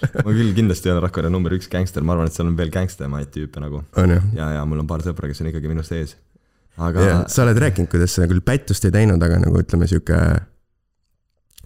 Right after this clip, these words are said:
Speaker 2: krutskit täis võib-olla olid, noh? Ei, jah?
Speaker 1: Jaa, jaa, ikka vist, jah, ikka, jaa. Aga selles mõttes tõesti minuga nagu kuidagi vanematel nagu mingeid jamasid ei olnud.
Speaker 2: Jaa,
Speaker 1: Selles
Speaker 2: jaa.
Speaker 1: mõttes, et mu õde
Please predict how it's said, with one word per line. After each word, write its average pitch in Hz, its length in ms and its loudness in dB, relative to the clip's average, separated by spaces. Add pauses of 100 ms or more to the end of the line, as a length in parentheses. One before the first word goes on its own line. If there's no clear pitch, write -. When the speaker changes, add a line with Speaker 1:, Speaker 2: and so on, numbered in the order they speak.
(220)
Speaker 2:
krutskit - 420 -2
täis 87 220 0
võib-olla 85 300 4
olid, 87 180 2
noh? 95 140 2 (100)
Ei, 92 160 -2
jah? 95 140 0
Speaker 1:
Jaa, 156 160 0
jaa, 139 180 2
ikka 87 260 -4
vist, 80 220 -8
jah, 101 160 -2
ikka, 98 300 -4
jaa. 87 100 -2
Aga 87 80 -2
selles 123 160 0
mõttes 90 160 -2
tõesti 92 240 -4
minuga 82 220 -2
nagu 80 180 -4
kuidagi 82 240 -4
vanematel 82 420 -2
nagu 80 140 -4
mingeid 82 180 -4
jamasid 76 440 -2
ei 78 100 -6
olnud. 78 300 -8 (140)
Speaker 2:
Jaa, 92 180 0
Speaker 1:
Selles 90 160 4
Speaker 2:
jaa. 90 80 0
Speaker 1:
mõttes, 85 200 -4
et - 220 -10 (420)
mu 90 200 -2
õde 113 180 0